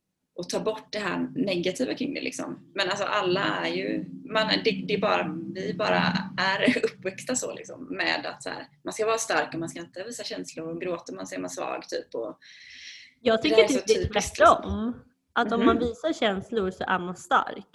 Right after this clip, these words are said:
Speaker 1: Ja,
Speaker 2: Det
Speaker 1: absolut.
Speaker 2: krävs ju en styrka att våga vara ledsen och våga visa sig svag.
Speaker 1: Absolut, hundra procent. Eh, men jag tror att det är viktigt att typ prata om såna saker och våga visa de känslorna, eh, för att visa att det faktiskt är helt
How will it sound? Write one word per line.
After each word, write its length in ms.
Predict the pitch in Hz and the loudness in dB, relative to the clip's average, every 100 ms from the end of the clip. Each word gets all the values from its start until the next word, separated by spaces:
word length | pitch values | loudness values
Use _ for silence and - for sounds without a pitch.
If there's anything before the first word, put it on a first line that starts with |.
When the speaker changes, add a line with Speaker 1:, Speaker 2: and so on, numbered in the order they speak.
| _ _ | _ _
Speaker 1:
Ja, 280 | - 294 - | 4 6 6
Speaker 2:
Det 60 | 185 | 0
Speaker 1:
absolut. 260 | 233 - 202 | -2 0 4
Speaker 2:
krävs 280 | 262 233 - | 6 6 2
ju 80 | 214 | 0
en 80 | |
styrka 560 | 208 - 208 190 - 220 | 0 -2 0 0 0 2
att 200 | 180 180 | 2 0
våga 500 | 190 180 180 208 190 | -2 0 0 2 2
vara 120 | 175 180 | 2 0
ledsen 640 | 185 - - 185 175 180 | -2 -6 -4 -2 0 -2
och 120 | 185 | -2
våga 360 | 196 185 185 202 | 2 2 2 2
visa 360 | 196 185 190 | 0 0 -4
sig 180 | 190 196 | -6 -6
svag. 540 | - 233 - - - - - _ _ _ _ | -4 -2 -2 -4 -8 -10 -18 _ _ _ _
Speaker 1:
Absolut, 520 | - 180 196 - - - | -6 -2 -2 -2 -6 -6
hundra 240 | 202 175 | -4 -4
procent. 380 | - - 175 - - _ _ _ _ _ _ - | -4 -6 -6 -8 -16 _ _ _ _ _ _ -6
Eh, 400 | 190 185 185 185 | -4 -2 -2 0
men 180 | 185 190 | 0 4
jag 140 | 196 | 4
tror 140 | 190 190 | 4 2
att 80 | 190 | 2
det 80 | |
är 40 | 185 | 0
viktigt 400 | 175 - 175 170 | -2 -6 -8 -6
att 240 | 170 165 - - - | -10 -10 -14 -14 -6
typ 200 | 175 - | -6 -4
prata 440 | 220 185 180 220 | 0 2 2 -2
om 60 | 226 | -4
såna 200 | 208 165 | -2 -2
saker 300 | - 165 147 | -2 -2 0
och 160 | 151 175 | 0 2
våga 380 | 180 160 160 196 208 - _ - - | 6 6 6 2 0 -10 _ -14 -10
visa 400 | 185 196 170 262 | -4 -2 0 0
de 140 | 269 165 | 0 0
känslorna, 560 | 190 165 - 151 147 - _ - | -2 -2 -2 -2 -4 -8 _ -6
eh, 480 | 180 170 165 156 156 | -2 0 0 0 -4
för 60 | - | -4
att 280 | 156 170 - | -4 -6 -8
visa 400 | 175 156 - 165 | -4 -4 -4 -6
att 160 | 180 - | -6 -6
det 220 | 170 165 | -6 -4
faktiskt 360 | - - - 180 | -6 -6 -2 2
är 240 | 151 - | 2 0
helt 420 | 180 147 170 - | -2 -2 -4 -12